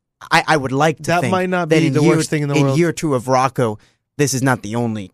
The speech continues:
Speaker 1: change we'll see. Hopefully everything else will flow in the upward direction as well.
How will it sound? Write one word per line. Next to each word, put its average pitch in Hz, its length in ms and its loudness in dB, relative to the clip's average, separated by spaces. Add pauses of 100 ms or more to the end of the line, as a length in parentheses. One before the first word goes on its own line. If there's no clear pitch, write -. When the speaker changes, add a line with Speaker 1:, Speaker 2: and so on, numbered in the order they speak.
Speaker 1:
change 104 380 -8
we'll 69 140 -18
see. - 340 -10 (180)
Hopefully 131 400 -4
everything 113 320 -8
else 104 220 -12
will 95 180 -10 (280)
flow 131 640 0 (280)
in 123 80 -6
the 123 80 -2
upward 120 380 -4
direction 98 460 -10
as 92 140 -14
well. 104 240 -6